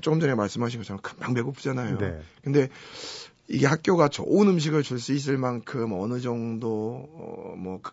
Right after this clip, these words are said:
Speaker 1: 경제적으로 괜찮은 학교라면 좀 더 좋은 걸 줄 수 있겠지만 그렇게 못하니 뭐 라면이라든지 이런 걸
Speaker 2: 음.
Speaker 1: 제공하기도 하죠.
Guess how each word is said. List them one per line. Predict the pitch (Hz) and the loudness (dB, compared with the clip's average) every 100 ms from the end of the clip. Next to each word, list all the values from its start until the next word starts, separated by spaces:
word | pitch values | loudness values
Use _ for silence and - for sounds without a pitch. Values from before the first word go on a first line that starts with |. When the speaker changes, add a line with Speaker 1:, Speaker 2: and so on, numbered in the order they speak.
| _ | _
Speaker 1:
경제적으로 | - 104 127 123 110 110 110 104 | -8 -4 -2 -2 -2 -2 -4 -6
괜찮은 | - 101 135 147 | -8 -8 -4 -2
학교라면 | 139 131 135 113 104 120 120 - - - - | -4 -4 -4 -2 -2 -4 -6 -14 -20 -20 -12
좀 | 120 | -6
더 | 120 | -4
좋은 | 107 107 127 | -2 -2 -2
걸 | 127 | -2
줄 | 117 | -6
수 | 113 | -8
있겠지만 | 110 - 95 113 98 | -8 -8 -8 -8 -8
그렇게 | - - 101 | -8 -8 -6
못하니 | 85 - 90 90 85 - _ _ - - _ _ | -6 -8 -8 -6 -8 -12 _ _ -20 -20 _ _
뭐 | - | -12
라면이라든지 | 131 104 120 120 107 101 95 87 | -6 -2 0 0 -2 -4 -6 -6
이런 | 104 95 | -4 -4
걸 | 90 | -6
Speaker 2:
음. | |
Speaker 1:
제공하기도 | 82 80 82 90 90 - | -8 -10 -12 -12 -16 -20
하죠. | - | -20